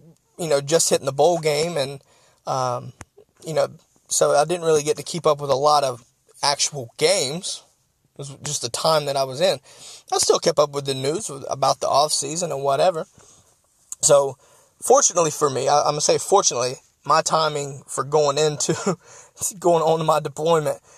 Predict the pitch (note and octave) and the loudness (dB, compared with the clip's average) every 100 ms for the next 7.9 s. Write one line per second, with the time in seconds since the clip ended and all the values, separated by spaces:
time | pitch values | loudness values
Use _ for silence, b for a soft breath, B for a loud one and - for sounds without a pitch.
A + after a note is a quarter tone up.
0 | b _ F#3+ G3+ F#3 F3+ E3 - F3 E3+ | b _ 2 2 2 2 2 2 2 4
1 | D#3 C#3+ C#3+ C#3 C#3+ C#3+ D#3 D3+ C#3+ C#3 | 2 2 0 -2 -4 0 4 4 2 -2
2 | C3+ - C#3+ C#3 C3+ B2+ B2+ - - _ | 0 0 0 0 -2 -2 -8 -14 -16 _
3 | _ - C#3+ C3+ B2+ C#3 - _ _ _ | _ -6 0 0 0 -6 -18 _ _ _
4 | D#3 C3+ C3 C#3+ C#3 C#3 C3+ C3 D3 C#3 | -4 -4 -2 -2 0 -2 -4 -2 -4 -4
5 | - - A#3+ F4+ E3+ D#3+ D3+ - - C#3 | -4 0 2 2 -2 -4 -8 -6 -4 -2
6 | C3 C#3 C#3 C#3+ C#3 C#3 C#3 C3 b b | 0 0 0 0 -4 -4 -4 -8 b b
7 | b b - C3+ C#3+ D3 C#3+ C#3+ B2+ | b b -18 -8 0 2 2 -4 -6